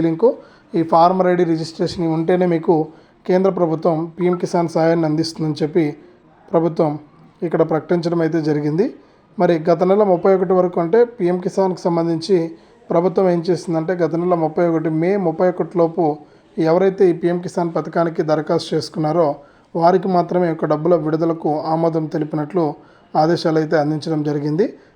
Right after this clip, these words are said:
మరి రైతులంతా కూడా మనకు ఈ యొక్క సాయం కోసం ఎదురు చూస్తూ ఉన్నారు. మరి మీరు తప్పకుండా నేను చెప్పినట్లుగా ఈ పీఎం కిసాన్ ఈకేవైసీ అయిందా లేదా, పీఎం కిసాన్కి సంబంధించి ఎన్పీసీఐ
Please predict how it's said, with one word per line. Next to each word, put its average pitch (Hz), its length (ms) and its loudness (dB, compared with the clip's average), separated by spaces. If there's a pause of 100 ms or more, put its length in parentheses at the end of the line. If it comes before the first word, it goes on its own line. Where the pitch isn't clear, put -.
(100)
మరి 170 180 0
రైతులంతా 196 460 2 (100)
కూడా 196 180 2
మనకు 175 260 0 (260)
ఈ 175 60 -4
యొక్క 170 220 -4
సాయం 175 320 -2
కోసం 175 240 0 (500)
ఎదురు 180 260 0
చూస్తూ 175 340 0
ఉన్నారు. 156 260 0 (220)
మరి 170 160 0
మీరు 175 200 2
తప్పకుండా 190 480 0
నేను 165 160 -2
చెప్పినట్లుగా 175 520 0 (500)
ఈ 160 120 -2
పీఎం 185 260 0
కిసాన్ 185 320 -2 (520)
ఈకేవైసీ 185 540 2
అయిందా 170 340 2
లేదా, 165 200 4 (200)
పీఎం 170 260 -2
కిసాన్కి 180 380 -2
సంబంధించి 170 460 0 (240)
ఎన్పీసీఐ 175 420 -2